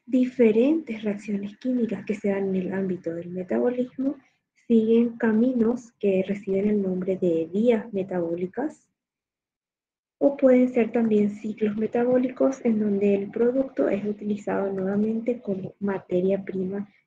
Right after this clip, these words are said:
del proceso. Empezamos también en nuestra clase anterior viendo un poco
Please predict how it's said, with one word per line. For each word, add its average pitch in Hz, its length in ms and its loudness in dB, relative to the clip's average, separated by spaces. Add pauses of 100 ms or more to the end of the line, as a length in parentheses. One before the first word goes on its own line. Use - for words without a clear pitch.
(120)
del 185 380 2
proceso. - 580 -6 (1800)
Empezamos - 460 -12
también 277 460 4
en 262 80 2
nuestra 208 240 0
clase 190 320 -6
anterior 220 640 2 (140)
viendo 202 380 0
un 202 140 0
poco 262 500 -4